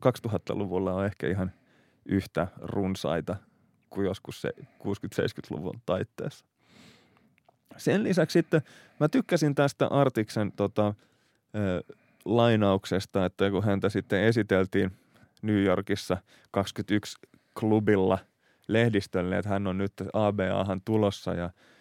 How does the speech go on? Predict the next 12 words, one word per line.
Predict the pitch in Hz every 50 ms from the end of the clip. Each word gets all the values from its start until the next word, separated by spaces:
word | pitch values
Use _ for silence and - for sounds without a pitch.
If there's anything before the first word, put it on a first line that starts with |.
| _ _ _ _ _
häntä | _ 92 92 92 95
sitten | 95 - - 95
pyydettiin | - 104 101 101 98 - - 104 101 95
poseeraamaan | - 110 110 - - 98 95 90 92 92 92 101 104 98 95 92 95 92 - _ _ 101 101
valtavaa | 110 104 101 98 - 98 92 95 101 98 98
jässikkää | 98 101 101 - - - - - _ - 95 95 92
valtavassa | 98 104 98 101 - 101 95 95 92 - - 87 104
afrossa | 98 - - 98 - - -
niin | 101 101 107
erilaisissa | 113 101 98 95 95 95 95 98 - - 98
poseerauksissa | 92 - 110 98 - 92 98 95 87 87 82 95 - - - - - 92
ja | 95 98